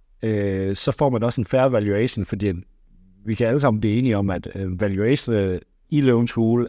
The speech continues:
er lavere, end den i virkeligheden. Selvfølgelig på grund af markedsføringsaspektet, men også fordi, at man står i en situation, hvor man,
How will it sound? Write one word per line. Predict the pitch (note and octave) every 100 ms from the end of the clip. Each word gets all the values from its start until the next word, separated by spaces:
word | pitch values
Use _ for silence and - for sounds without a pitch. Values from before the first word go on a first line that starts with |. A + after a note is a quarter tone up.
| -
er | C3 A2+
lavere, | A2 A2+ B2 B2+ G#2+ G#2+
end | G#2
den | G2+
i |
virkeligheden. | G2 A#2 G#2+ F#2+ E2+ - -
Selvfølgelig | - B2 C3 B2+
på |
grund | A2 A#2+
af | G#2+
markedsføringsaspektet, | G2+ A2 B2+ A2+ G2 - A2 G#2 G2 - G2 - G#2+ G2 F#2+ - _ _ - - _
men | G#2+ G#2+ A2+ C3 D3
også | C3 C3+ -
fordi, | B2+ A#2
at | A#2
man | A2 G#2+
står | - C3
i |
en | G#2+
situation, | A2+ G#2 G2 C3 A2 F2+
hvor | G#2
man, | G2 F#2+ F#2+